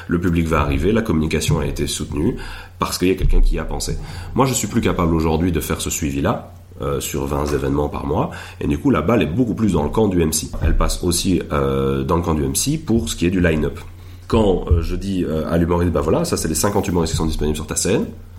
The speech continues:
le M C, il regarde ça, il regarde ça, il dit, « Ah bah tiens, voilà. Donc ceux-là, ils sont déjà venus jouer chez moi ce mois-ci, le, ce mois-ci ou le mois passé, donc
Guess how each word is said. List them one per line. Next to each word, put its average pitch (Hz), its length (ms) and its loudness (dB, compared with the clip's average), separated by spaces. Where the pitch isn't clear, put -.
le 104 140 4
M 85 120 2
C, - 160 -4
il 139 60 2
regarde 90 240 0
ça, 76 100 -2
il 80 80 0
regarde 76 220 0
ça, 76 160 4
il - 40 0
dit, « 78 100 -4
Ah 78 40 2
bah - 100 -4
tiens, 80 120 -4
voilà. - 160 -6
Donc - 180 -8
ceux-là, 123 240 4
ils 113 40 2
sont 101 180 0
déjà 90 140 2
venus 85 180 2
jouer 87 160 2
chez 82 120 0
moi 82 400 2
ce - 140 -4
mois-ci, 80 400 -2
le, 78 200 -2
ce - 140 -6
mois-ci 80 240 -2
ou 76 80 0
le 73 60 -4
mois 71 160 -4
passé, 101 400 2
donc 101 140 0